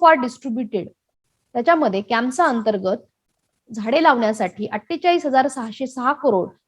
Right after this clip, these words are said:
हे बत्तीस स्टेटला एक प्रकारे एन्व्हायरमेंट मिनिस्ट्रीने डिस्ट्रीब्यूट केलेले आपल्याला दिसतात कॅम्सा खाली. तो कॉम्पेन्सेटरी अफॉरेस्टेशन फंड मॅनेजमेंट अँड प्लॅनिंग ऑथॉरिटीजने हे डिस्ट्रीब्यूट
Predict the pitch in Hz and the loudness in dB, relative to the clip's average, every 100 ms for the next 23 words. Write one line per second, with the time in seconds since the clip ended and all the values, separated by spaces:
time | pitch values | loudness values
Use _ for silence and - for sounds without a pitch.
0 | - 285 208 220 226 - 381 - 302 247 | -8 -8 0 0 0 0 -2 0 -2 2
1 | 254 269 - 247 - 262 269 285 226 226 | 2 2 -2 -10 -2 -2 0 -2 -2 2
2 | 277 302 320 269 226 226 - 226 233 208 | 2 2 0 0 -2 -6 -8 -4 -4 -4
3 | - 208 214 202 196 202 185 196 190 185 | -4 -4 -4 -4 0 0 0 -2 -4 -8
4 | - 226 - 226 208 208 240 240 185 269 | -6 -6 -2 -2 -2 -2 -4 -4 -6 -8
5 | - _ - 226 233 233 302 320 320 302 | -10 _ -4 2 2 2 0 0 -2 0
6 | 339 247 240 240 262 262 262 269 269 262 | 2 0 2 0 0 -4 -6 -4 -2 0
7 | 262 240 208 214 208 233 233 233 233 202 | 0 0 -2 -2 -4 -2 -2 -2 -2 -2
8 | 226 196 208 277 247 214 185 185 208 240 | -2 -4 -2 -2 -2 -4 -6 -6 -6 -6
9 | - _ 285 226 220 233 214 | -10 _ -4 -4 -4 -6 -8